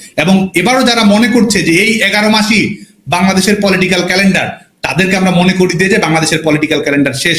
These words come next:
হয়নি। বাংলাদেশের পলিটিক্যাল ক্যালেন্ডার নতুন করে লেখা হবে। এগারো মাসই শেষ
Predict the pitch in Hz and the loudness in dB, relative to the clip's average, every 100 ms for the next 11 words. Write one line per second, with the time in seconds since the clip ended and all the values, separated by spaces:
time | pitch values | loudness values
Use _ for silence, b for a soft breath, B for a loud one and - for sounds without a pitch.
0 | 165 143 127 - B B 143 147 131 151 | 0 0 0 -4 B B -2 -2 0 -2
1 | 156 151 147 151 151 156 165 175 175 B | 0 0 0 -2 0 0 0 0 -4 B
2 | - 117 175 240 247 233 196 175 160 156 | -10 0 0 2 4 4 2 0 -2 -2
3 | 143 151 160 202 214 220 208 247 | 0 0 0 0 0 2 2 0